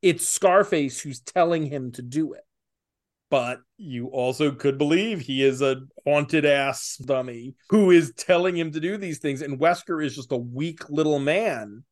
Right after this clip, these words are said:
Because Donegan seemed to have fought back. Wesker immediately is like, "Yes, Mister Scarface." We've said it before when we've seen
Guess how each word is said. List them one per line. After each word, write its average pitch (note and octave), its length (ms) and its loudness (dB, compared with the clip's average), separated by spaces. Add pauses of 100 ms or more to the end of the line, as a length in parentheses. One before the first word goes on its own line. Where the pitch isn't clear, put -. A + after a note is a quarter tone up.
(540)
Because G3 200 0
Donegan F#3+ 580 0
seemed F#3+ 320 -4
to E3+ 100 0
have D3+ 120 4
fought D#3+ 460 2
back. F#3 300 -2 (520)
Wesker F3 680 0
immediately F#3 540 -2
is C3 100 -2
like, B2 180 -4
"Yes, C3 220 -4
Mister B3 240 -8
Scarface." - 760 -20 (1200)
We've D4 300 2
said A3+ 300 0
it G#3+ 100 -2
before F#3 440 4
when D#3+ 140 -2
we've D#3+ 140 -2
seen D#3+ 480 -4